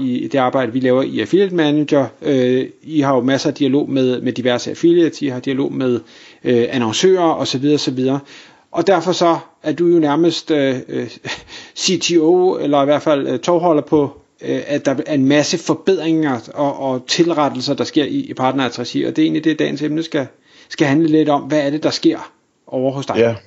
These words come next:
Speaker 2: Ja, C T O, det er jeg bestemt ikke, øh, heldigvis. Men, øh,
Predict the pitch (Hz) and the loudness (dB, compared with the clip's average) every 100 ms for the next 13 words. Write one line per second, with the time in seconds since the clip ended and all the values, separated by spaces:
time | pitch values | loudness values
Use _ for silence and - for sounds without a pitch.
0 | _ _ _ _ _ - 98 90 104 90 | _ _ _ _ _ -2 0 0 -4 -2
1 | 104 110 123 120 95 85 104 95 87 - | 2 2 4 2 2 0 -2 -2 -4 -6
2 | 110 87 85 85 85 95 98 90 90 - | -4 2 4 4 2 0 -2 0 -2 -4
3 | - - - - - 98 92 90 85 85 | -16 -20 -20 -20 -2 0 2 4 4 2